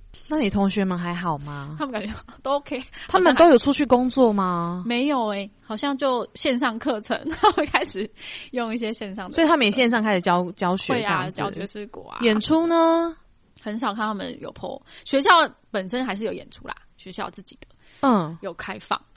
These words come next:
Speaker 1: 那外面的？
Speaker 2: 但是外面我就像C B S，我像一些交响乐-，
Speaker 1: 交响乐团，
Speaker 2: 我就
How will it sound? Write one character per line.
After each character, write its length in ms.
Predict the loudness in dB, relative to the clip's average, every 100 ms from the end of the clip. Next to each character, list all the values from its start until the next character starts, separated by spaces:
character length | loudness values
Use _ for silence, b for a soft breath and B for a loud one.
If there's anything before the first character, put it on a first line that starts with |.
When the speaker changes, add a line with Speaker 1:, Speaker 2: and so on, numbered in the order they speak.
| 0
Speaker 1:
那 120 | 4
外 140 | 6 6
面 200 | 4 4
的？ 40 |
Speaker 2:
但 100 | 4
是 60 | 4
外 40 |
面 300 | 0 -4 -6
我 180 | -12 -12
就 180 | -10 -8
像 360 | -4 -4 -6 -14
C 200 | -14 -10
B 100 | -8
S， 180 | -8 -8
我 60 | -10
像 140 | -10
一 40 |
些 100 | -12
交 120 | -12 -14
响 100 | -14
乐-， 80 | -20 -20 -20 -20 -2
Speaker 1:
交 140 | 0
响 120 | 2
乐 140 | 2 2
团， 240 | 2 0
Speaker 2:
我 100 | 0
就 140 | 2